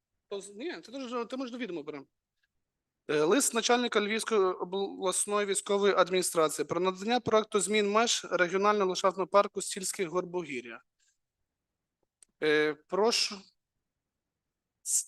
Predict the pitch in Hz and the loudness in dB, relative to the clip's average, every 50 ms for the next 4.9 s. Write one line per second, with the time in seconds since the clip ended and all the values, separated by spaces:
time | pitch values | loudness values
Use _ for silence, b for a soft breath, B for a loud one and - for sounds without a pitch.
0 | - _ _ - - 226 233 269 269 226 240 247 233 - 202 190 196 208 208 214 | -6 _ _ 0 2 2 2 2 0 0 0 0 2 2 2 2 2 2 4 4
1 | 196 185 185 190 202 208 190 220 208 190 226 220 214 - - - 277 269 269 214 | 4 4 4 2 2 2 2 0 -2 -2 -2 -2 0 0 2 4 4 4 4 2
2 | 196 185 214 226 214 196 180 175 185 180 - 185 214 240 247 - - - - 190 | 0 0 2 2 4 2 2 0 -4 -6 -4 -2 0 2 2 0 -2 0 0 2
3 | 185 202 220 202 208 202 202 202 202 190 - - 233 220 - 220 202 214 220 202 | 2 2 2 2 0 0 0 0 -2 0 2 2 2 2 0 -2 -4 -4 -4 -4
4 | 208 202 202 214 214 196 208 202 - 202 - - 226 262 302 320 330 | -6 -6 -6 -6 -6 -4 -6 -6 -6 -6 -2 0 0 0 0 -2 -6